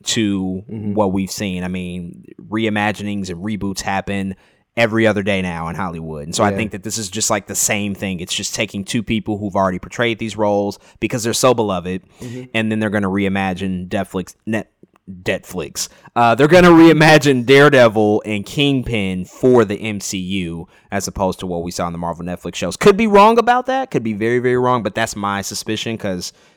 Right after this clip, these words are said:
Speaker 1: Marvel Studios had nothing to do with those Netflix shows.
Speaker 2: Sorry.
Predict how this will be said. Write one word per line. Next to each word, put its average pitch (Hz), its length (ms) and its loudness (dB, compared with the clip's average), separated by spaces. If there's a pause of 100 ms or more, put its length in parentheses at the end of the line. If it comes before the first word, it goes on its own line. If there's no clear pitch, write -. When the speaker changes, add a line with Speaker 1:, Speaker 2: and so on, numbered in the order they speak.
(160)
Speaker 1:
Marvel 98 220 0
Studios 98 340 -2
had 90 140 -4
nothing 92 220 -6
to 87 40 -8
do 92 140 -6
with 85 80 -10
those 85 160 -8
Netflix 85 320 -10
shows. 90 300 -6
Speaker 2:
Sorry. 87 260 -8